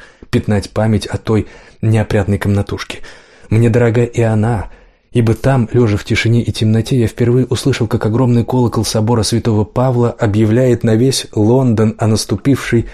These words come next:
полуночи. И как же отчетливо запомнились мне эти гулкие, размеренные удары, исполненные непоколебимого спокойствия и силы. В узкое окно своей комнатки я сначала увидел тот самый купол,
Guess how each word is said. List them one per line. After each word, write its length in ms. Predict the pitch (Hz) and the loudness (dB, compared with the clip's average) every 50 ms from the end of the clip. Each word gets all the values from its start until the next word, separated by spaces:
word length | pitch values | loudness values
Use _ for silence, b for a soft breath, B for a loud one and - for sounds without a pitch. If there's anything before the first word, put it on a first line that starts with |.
| B B B B - | B B B B -2
полуночи. 800 | 101 110 120 139 147 135 117 98 87 - - - - - - b b b b b b b b b _ _ | 0 2 4 4 4 4 2 0 -2 -4 -6 -8 -10 -12 -16 b b b b b b b b b _ _
И 80 | 110 107 | -2 0
как 160 | - 131 120 | 0 0 2
же 160 | 113 117 - - | 0 0 -2 -2
отчетливо 720 | - 117 - - - - 143 139 123 - 123 120 113 113 | -2 -2 -2 -4 -4 -2 -2 -2 0 0 0 0 2 2
запомнились 720 | 98 107 107 104 - 127 127 120 117 110 107 101 - - 110 | 0 0 -2 -2 -2 0 0 2 2 0 0 -2 -2 -2 -2
мне 120 | 107 107 | -2 -2
эти 300 | - - 107 - - 110 | -2 -2 -4 -2 -2 -2
гулкие, 840 | 104 92 90 98 113 120 123 123 117 110 - - - 110 107 101 - b b b b b b b b b _ | -2 0 0 2 2 4 4 2 2 0 -2 -6 -6 -6 -6 -6 -8 b b b b b b b b b _
размеренные 1000 | - 104 101 98 92 95 101 104 110 110 107 104 104 104 101 101 101 101 104 - - | 0 0 2 2 2 2 2 4 4 4 2 2 2 2 2 2 0 0 -2 -2 -2
удары, 640 | - 107 101 101 107 101 95 92 90 85 87 - - - _ _ _ _ _ _ _ _ _ _ _ _ _ _ | -2 -2 0 0 0 0 0 -2 -4 -6 -8 -12 -16 -18 _ _ _ _ _ _ _ _ _ _ _ _ _ _
исполненные 640 | 101 - - - 110 110 110 107 107 104 104 101 | -4 -4 -2 0 0 2 2 4 4 4 2 2
непоколебимого 880 | 101 104 98 - 104 - - 101 98 95 90 92 104 113 113 110 104 110 | 2 0 0 -2 -4 -2 -2 0 0 0 0 0 0 0 0 0 0 0
спокойствия 1120 | - - - 101 90 - - - 113 120 120 113 - - - - 120 110 107 107 - b b b b b b b b - _ | -2 -2 -2 -4 -6 -4 -2 -2 0 2 2 0 0 -2 -4 -6 -6 -6 -6 -8 -10 b b b b b b b b -8 _
и 100 | - 107 | -2 -2
силы. 640 | 101 - - - 101 98 95 87 85 - - - - _ _ _ _ _ _ _ _ _ _ _ _ _ _ - - - - - _ _ _ _ _ _ _ _ _ _ | -2 -2 -4 -2 -2 -2 -2 -2 -4 -8 -14 -18 -20 _ _ _ _ _ _ _ _ _ _ _ _ _ _ -20 -20 -20 -20 -20 _ _ _ _ _ _ _ _ _ _
В 100 | - 110 127 | 0 2 2
узкое 340 | 123 - - - 120 113 | 2 0 -2 -2 -2 -2
окно 400 | - - 120 - - 113 113 104 | -2 -2 -4 -2 0 2 2 2
своей 300 | 92 - - 104 101 101 | 0 0 0 0 0 0
комнатки 500 | 95 - - 139 135 123 113 104 - - | 0 0 0 0 2 2 0 -2 -2 -2
я 100 | 104 104 | -2 0
сначала 320 | 101 - 113 - - 117 113 | 0 -2 -2 -2 0 -2 0
увидел 400 | - - 120 123 123 120 120 117 | 0 0 0 2 2 2 0 0
тот 300 | - - - 127 - - | -2 -2 -2 -2 -2 -2
самый 320 | - 127 120 113 117 120 | -2 0 0 2 0 0
купол, 600 | 113 - - 104 98 92 - - 82 80 - - | -2 -4 -4 -6 -6 -6 -6 -8 -10 -10 -12 -16